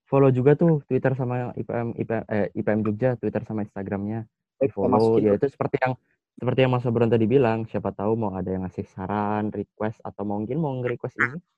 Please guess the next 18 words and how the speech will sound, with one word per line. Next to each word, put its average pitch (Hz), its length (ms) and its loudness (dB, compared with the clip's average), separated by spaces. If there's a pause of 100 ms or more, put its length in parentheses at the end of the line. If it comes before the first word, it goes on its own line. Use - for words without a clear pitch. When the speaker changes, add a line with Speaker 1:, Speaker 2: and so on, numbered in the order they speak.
(340)
Speaker 1:
baik 110 260 -2
dari 107 260 2
isi 110 200 -4
materi 101 340 -2
podcast - 380 -10
atau - 180 -12
bukan, 101 380 -2
ataupun 104 420 -8
yang 117 160 -6 (680)
nge-, 104 400 -6
Speaker 2:
Mau 135 160 4
ngisi 110 340 -2
Speaker 1:
ngisi - 220 -18
Speaker 2:
siapa 117 280 6 (120)
gitu. 104 140 -12 (840)
Speaker 1:
Heeh, 101 240 -8 (100)
gitu. 92 360 -8 (1700)
Wah, 131 320 0